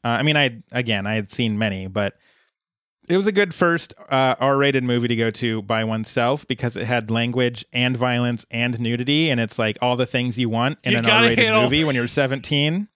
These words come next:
Speaker 2: Uh, you got a rubric. You're like, "Okay, language, nailed it. Uh,
Speaker 1: Uh-huh.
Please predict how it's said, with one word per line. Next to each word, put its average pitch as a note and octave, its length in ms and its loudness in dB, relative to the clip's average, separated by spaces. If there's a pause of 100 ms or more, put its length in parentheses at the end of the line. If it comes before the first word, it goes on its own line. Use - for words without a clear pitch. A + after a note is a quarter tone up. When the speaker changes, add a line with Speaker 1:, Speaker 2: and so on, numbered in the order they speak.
(540)
Speaker 2:
Uh, A3+ 160 2
you A3 180 0
got B3+ 220 0
a A#3 60 -2
rubric. A3+ 540 -2
You're G3 100 -2
like, D#3+ 300 -2
"Okay, F3 380 -4 (280)
language, G#3 680 2
nailed F3+ 320 2
it. A3 120 0 (220)
Uh, E3 40 -10 (220)
Speaker 1:
Uh-huh. A2+ 220 0